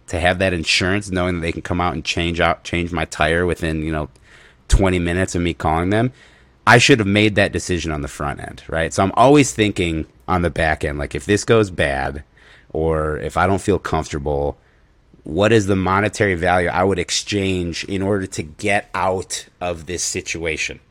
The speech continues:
right? Another perfect example, I,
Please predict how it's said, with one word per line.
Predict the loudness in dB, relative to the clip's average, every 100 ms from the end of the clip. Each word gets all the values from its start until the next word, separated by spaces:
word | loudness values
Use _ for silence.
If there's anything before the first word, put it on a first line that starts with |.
| _
right? | -6 -4 -6 -10 _ _ _ _ -2
Another | 0 2
perfect | 2 0
example, | 0 -2 0 -2 -6 -10 -20 -20 -20 -20 _ 0
I, | 4 6 6 6 6 4